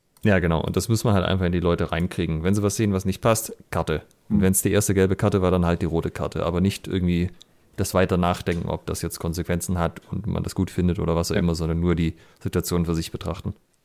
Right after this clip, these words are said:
Speaker 2: Im Zweifelsfall gibt's dann, äh, einen Kampfrichter, ob man der hinzugezogen wird. Und wenn das nicht reicht, dann eine Turnierleitung. Und das dann auch, die Kampfrichter sind dann nicht allein. Also es wird dann nicht gesagt, „Ja,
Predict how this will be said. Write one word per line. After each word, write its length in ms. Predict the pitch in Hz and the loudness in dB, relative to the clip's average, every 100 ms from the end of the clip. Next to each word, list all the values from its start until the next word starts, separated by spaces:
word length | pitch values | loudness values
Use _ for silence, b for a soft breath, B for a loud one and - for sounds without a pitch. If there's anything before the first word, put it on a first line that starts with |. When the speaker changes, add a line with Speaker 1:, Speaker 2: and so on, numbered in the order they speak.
| - | -2
Speaker 2:
Im 120 | 110 | 0
Zweifelsfall 800 | - 101 110 110 - 110 107 104 | 4 4 4 2 4 6 6 4
gibt's 320 | 101 98 - | 0 0 2
dann, 520 | 107 95 95 95 98 104 | 4 4 4 2 -2 0
äh, 320 | 98 90 90 | 0 0 -2
einen 240 | 101 95 | 0 0
Kampfrichter, 680 | 95 110 113 113 - 101 98 - | 2 2 4 2 4 2 2 -4
ob 180 | 110 - | -10 -4
man 540 | 101 98 95 98 95 - | 0 2 2 0 -4 -4
der 140 | 98 87 | 0 0
hinzugezogen 760 | 92 - 101 107 110 98 95 | -2 -4 -2 0 2 2 2
wird. 240 | 98 - | 0 -2
Und 380 | - 104 87 85 | -12 -8 -8 -6
wenn 120 | 87 | -6
das 200 | 82 95 | -4 -4
nicht 180 | 98 - | -4 -4
reicht, 300 | 92 90 - | -4 -4 -4
dann 220 | 95 90 | -2 -2
eine 120 | 92 95 | -2 -2
Turnierleitung. 840 | 104 101 101 95 95 95 95 90 | 0 2 2 2 2 0 -4 -2
Und 180 | 87 87 _ b b b _ - | -6 -12 _ b b b _ -6
das 360 | 107 98 - - | -2 2 2 4
dann 240 | 101 98 | 6 6
auch, 340 | - 101 - - - - - - - - | 6 0 0 -12 -20 -16 -14 -14 -16 -8
die 80 | - | 2
Kampfrichter 460 | 110 104 117 107 101 | 4 6 6 4 2
sind 120 | 107 | 4
dann 120 | 104 | 4
nicht 180 | 98 95 | 2 0
allein. 480 | 98 90 101 95 82 | 2 4 4 4 2
Also 260 | 92 95 | -4 -4
es 140 | 90 104 | -4 -2
wird 100 | 104 | 0
dann 140 | 92 | 0
nicht 160 | 92 - | -2 -4
gesagt, 380 | 98 95 95 92 | 0 0 -2 -10
„Ja, 280 | 65 80 | -10 -14